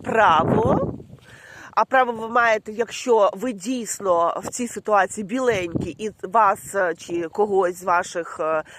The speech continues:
не заслуговує, е, не, незаслужено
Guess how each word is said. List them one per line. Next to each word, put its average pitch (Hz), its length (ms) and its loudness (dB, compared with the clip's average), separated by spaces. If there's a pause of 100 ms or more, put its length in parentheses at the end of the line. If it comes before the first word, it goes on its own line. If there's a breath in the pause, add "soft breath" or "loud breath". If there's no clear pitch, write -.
не 247 260 4
заслуговує, 214 1400 0
е, 180 200 0
не, 214 160 0
незаслужено 214 1120 -2